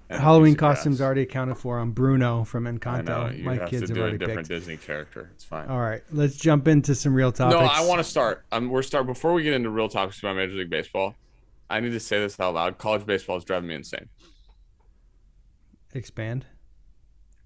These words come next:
Speaker 1: I cannot for the life of me understand what motivates coaches to write the lineup cards the way they do.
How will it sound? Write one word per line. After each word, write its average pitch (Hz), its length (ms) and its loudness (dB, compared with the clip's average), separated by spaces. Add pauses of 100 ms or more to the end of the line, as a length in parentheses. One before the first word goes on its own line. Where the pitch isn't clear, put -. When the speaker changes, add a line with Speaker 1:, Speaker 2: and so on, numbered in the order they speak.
(480)
Speaker 1:
I 135 240 2
cannot 127 680 -2
for 120 80 -2
the 113 60 0
life 104 300 0
of - 100 -16
me 101 80 -6
understand 95 720 -4 (240)
what 104 500 0 (140)
motivates 98 760 -4
coaches 90 460 -4
to 92 80 -14
write 92 240 -4
the 92 80 -8
lineup 87 300 -8
cards 87 200 -6
the 90 80 -10
way 82 100 -4
they 76 140 -6
do. 80 180 -10